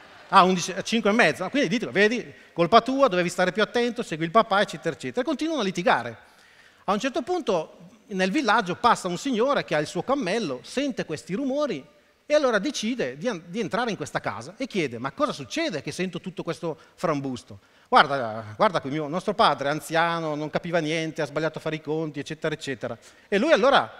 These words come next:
legge il testamento e poi dice: "Va bene, vi dono il mio cammello."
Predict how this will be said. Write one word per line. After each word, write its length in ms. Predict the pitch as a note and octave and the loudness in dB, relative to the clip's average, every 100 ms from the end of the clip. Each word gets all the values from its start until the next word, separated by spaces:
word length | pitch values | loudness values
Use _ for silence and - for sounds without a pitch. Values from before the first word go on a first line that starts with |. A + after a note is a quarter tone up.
| - - _ | -20 -20 _
legge 320 | - F3+ F#3+ | 2 2 4
il 60 | D#3 | -2
testamento 600 | E3 - E4 A3 G#3+ F4 | -4 2 4 4 0 -2
e 60 | E4+ | 0
poi 180 | D4 | 0
dice: 320 | G#3 E3+ F3 F#3+ | 0 -2 0 2
"Va 140 | D4+ | 2
bene, 280 | F3+ D3 C3+ | 2 -2 0
vi 140 | G#3+ | 0
dono 420 | G3+ A#3 C4 C#4 D4 | 2 4 4 2 0
il 100 | B3+ | 0
mio 180 | F#3+ | 0
cammello." 640 | F#3 F3+ C#3+ C3 B2 B2 | 2 0 0 -4 -6 -10